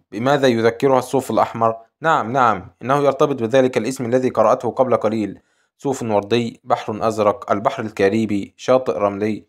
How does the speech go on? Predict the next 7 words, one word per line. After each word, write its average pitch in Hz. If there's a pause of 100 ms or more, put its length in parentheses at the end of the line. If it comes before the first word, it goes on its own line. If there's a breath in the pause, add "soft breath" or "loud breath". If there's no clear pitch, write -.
(320)
أشعة 123
الشمس. 117 (560)
وكانت 147
تغزل 127
الصوف 127
هناك، 110
وبالطبع 131